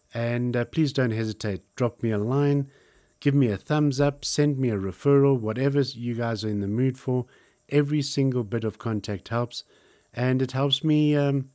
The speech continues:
set up my Ned podcast. So take it easy, look after each other,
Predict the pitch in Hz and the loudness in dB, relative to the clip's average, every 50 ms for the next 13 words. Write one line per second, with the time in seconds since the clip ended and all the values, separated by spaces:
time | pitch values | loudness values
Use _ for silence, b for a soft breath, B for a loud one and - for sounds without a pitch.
0 | _ _ - - - - 147 151 160 156 160 - 160 160 165 165 156 - - - | _ _ -6 -2 0 2 2 2 0 -2 -4 -4 -4 -2 -2 -2 -4 -6 -6 -6
1 | 175 180 - - - - 107 90 82 - - - b b b b b b b b | -6 -6 -6 -8 -8 -6 -6 -4 -4 -6 -10 -12 b b b b b b b b
2 | b b b - - - 120 120 120 120 120 123 123 120 120 120 123 - _ _ | b b b -4 0 0 2 2 2 2 2 0 0 0 -2 -4 -6 -14 _ _
3 | - 165 196 196 - - 175 156 151 151 147 165 190 185 170 143 131 131 - 123 | -2 -2 -2 -2 -2 -4 -2 0 0 0 0 -2 -2 -2 -4 -4 -4 -2 0 2
4 | 123 120 - - 139 127 123 - - 127 123 127 143 165 180 | 2 0 0 -2 -4 -4 -4 -4 -4 -4 -4 -2 -4 -6 -8